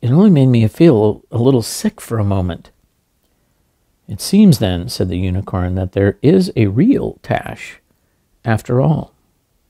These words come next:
"Yes," said the dwarf, "and this fool of an ape, who didn't believe in Tash, will get more than he bargained for.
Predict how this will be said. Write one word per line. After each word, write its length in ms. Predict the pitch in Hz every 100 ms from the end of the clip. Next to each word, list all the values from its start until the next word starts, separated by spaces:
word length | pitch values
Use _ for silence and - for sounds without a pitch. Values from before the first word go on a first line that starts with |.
| _ _ _ _ _ _ _ _ _ _ _ _
"Yes," 280 | - 135 175
said 220 | - 113
the 80 | 98
dwarf, 500 | 98 98 92 - _ _ _ _ _
"and 140 | - 110
this 160 | 110
fool 320 | - 160 160 139
of 80 |
an 140 | 110 107
ape, 320 | 143 95 - _ _ _ _ _ _
who 80 | 107
didn't 240 | 123 113
believe 340 | 110 117 131
in 140 | 104 95
Tash, 520 | - 87 87 - - _ _ _ _ _
will 100 | 104
get 180 | 101 98
more 220 | 107 151
than 120 | 170
he 120 | 165
bargained 480 | 151 160 196 131 92
for. 360 | - - -